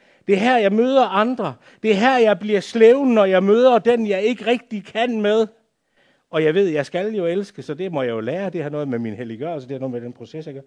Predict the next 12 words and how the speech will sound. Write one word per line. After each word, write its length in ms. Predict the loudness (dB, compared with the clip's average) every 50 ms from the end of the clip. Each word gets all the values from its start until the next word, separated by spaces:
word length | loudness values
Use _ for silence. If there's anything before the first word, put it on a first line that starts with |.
| _ _ -20 -20 -12 -4
Men 120 | -4 -4
samtidig 520 | -4 -2 -4 -4 -4 -4 -6 -6 -6 -6 -4
så 120 | -2 -2
er 60 | -2
det 100 | 0 -2
også 180 | -4 -4 -4 -6
en 100 | -6 -4
udvidelse, 540 | -4 -4 -2 -2 -2 -4 -4 -4 -8 -10 -18
fordi 180 | -16 -14 -12
mine 200 | -10 -8 -6 -4
nådegaver 600 | 0 0 0 0 -2 -4 -6 -6 -8 -8 -8 -8
fungerer 540 | -8 -8 -10 -10 -10 -8 -8 -6 -6 -6 -8